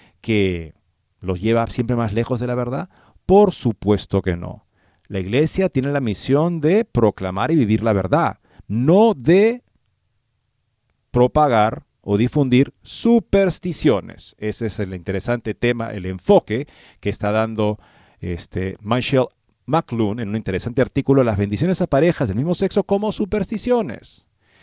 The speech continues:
Este verano mi esposo y yo estuvimos el gran placer de presenciar el matrimonio de dos de nuestros tres hijos. Mientras luchaba por ayudar a mi hijo mayor a reunir su documentación sacramental,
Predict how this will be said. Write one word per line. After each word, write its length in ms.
Este 240
verano 240
mi 80
esposo 340
y 40
yo 80
estuvimos 460
el 140
gran 240
placer 320
de 80
presenciar 480
el 60
matrimonio 480
de 100
dos 260
de 120
nuestros 420
tres 220
hijos. 420
Mientras 220
luchaba 280
por 120
ayudar 300
a 80
mi 140
hijo 280
mayor 500
a 100
reunir 400
su 160
documentación 720
sacramental, 680